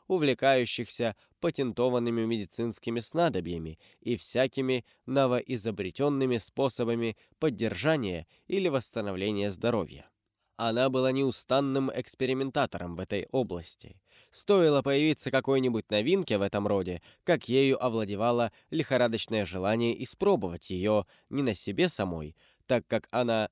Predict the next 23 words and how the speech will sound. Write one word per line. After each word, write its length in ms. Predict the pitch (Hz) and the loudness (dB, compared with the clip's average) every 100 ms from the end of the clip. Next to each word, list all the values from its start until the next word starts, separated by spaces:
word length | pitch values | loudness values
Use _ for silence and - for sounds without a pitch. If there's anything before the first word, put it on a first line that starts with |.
| - | -4
никогда 460 | 147 139 120 104 | -4 0 0 0
не 100 | 101 | -2
хворала, 580 | 101 160 160 104 78 80 _ _ _ _ | -2 0 2 0 -4 -12 _ _ _ _
но 180 | 180 208 | 0 4
на 120 | 160 | 4
всяком, 520 | 110 - 170 170 147 131 | 2 0 2 2 0 -2
кто 220 | - 180 | -2 0
попадался 640 | 160 123 107 113 113 - | 0 0 2 2 0 -2
ей 240 | 101 104 98 | -2 -2 -2
под 280 | 127 120 | 0 0
руку. 340 | 90 85 - 80 _ _ | -2 -10 -16 -20 _ _
Она 260 | 180 185 | 2 4
подписывалась 720 | 170 156 - 165 - 139 127 - | 2 0 2 0 2 2 2 0
на 100 | 127 | -2
всевозможные 800 | - 123 117 123 139 113 123 113 | 2 2 2 2 2 2 0 2
периодические 960 | 120 120 104 127 - 95 - 113 101 - _ | 0 0 2 0 -4 -8 -2 0 0 -4 _
и 220 | - 135 | -2 0
шарлатанские 1080 | 113 135 127 131 131 135 127 - - 113 104 _ - | 0 0 2 2 2 0 0 -6 -2 0 -2 _ -10
"друзья 500 | 104 123 107 107 117 | -4 -2 0 0 -2
здоровья" 680 | 92 101 104 165 101 90 82 _ _ | -2 -2 2 2 0 -6 -8 _ _
и 280 | - 202 185 | -2 2 2
"напыщенное 840 | - 143 123 139 139 - 127 120 107 | 2 0 0 -2 -2 -2 -2 0 0
невежество", 800 | 107 139 185 98 90 - 87 | 0 2 2 0 -8 -6 -6